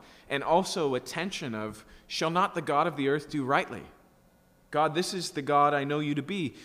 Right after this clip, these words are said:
We see the same thing with Moses as he comes before the Lord. Uh, as God says,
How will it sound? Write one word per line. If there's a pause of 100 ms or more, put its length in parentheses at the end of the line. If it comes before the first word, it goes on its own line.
(120)
We
see
the
same
thing
with
Moses
as
he
comes
before
the
Lord. (560)
Uh,
as
God
says,